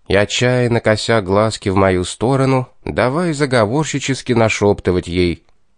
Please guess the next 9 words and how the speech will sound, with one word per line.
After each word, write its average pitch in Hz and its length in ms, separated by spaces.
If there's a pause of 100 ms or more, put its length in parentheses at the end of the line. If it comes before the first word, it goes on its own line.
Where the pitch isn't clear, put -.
«Я 87 360
вам 101 240
такое 104 500
могу 185 320
про 156 240
это 143 300
животное 117 640
поведать, 113 600
такое, 110 800